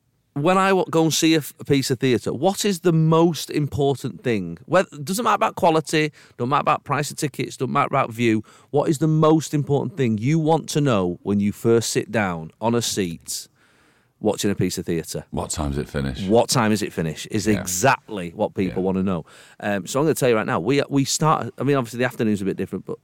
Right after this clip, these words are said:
Speaker 1: um, timing-wise, but in the evening, we are a seven o'clock start.
Speaker 2: Seven, not seven thirty, you said
Speaker 1: Not
Speaker 2: it.
Speaker 1: seven thirty. Do not make that mistake.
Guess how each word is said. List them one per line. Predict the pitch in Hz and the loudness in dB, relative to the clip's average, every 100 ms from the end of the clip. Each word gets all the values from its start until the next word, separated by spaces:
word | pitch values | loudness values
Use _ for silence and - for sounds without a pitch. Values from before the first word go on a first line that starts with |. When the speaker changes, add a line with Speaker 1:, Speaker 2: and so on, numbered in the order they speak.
| 101 | -6
Speaker 1:
um, | 95 90 82 _ _ _ - - - | -4 -4 -8 _ _ _ -20 -20 -4
timing-wise, | 113 113 90 85 82 | 0 2 2 -2 -4
but | - 113 | -2 2
in | |
the | 139 | 2
evening, | 147 107 85 - _ | 2 0 -4 -8 _
we | - 117 | 0 2
are | 107 104 | 4 2
a | 101 | 0
seven | - - 147 147 | -2 2 2 4
o'clock | 151 - 139 110 - | 0 0 -2 -2 -4
start. | - 123 113 82 - - | -4 2 2 0 -6 -18
Speaker 2:
Seven, | - - 73 95 120 95 | -18 -12 -8 -4 -2 0
not | 98 107 | -2 -2
seven | 110 107 | -2 -2
thirty, | 110 123 98 | 0 0 0
you | 80 | -2
said | - | 2
Speaker 1:
Not | 120 - | 4 4
Speaker 2:
it. | |
Speaker 1:
seven | 135 147 139 | 4 4 2
thirty. | - 131 110 - 73 | 2 4 4 0 -4
Do | 110 113 | 2 2
not | 110 | 2
make | 107 | 0
that | 98 | -2
mistake. | 95 - 82 | -4 -4 -6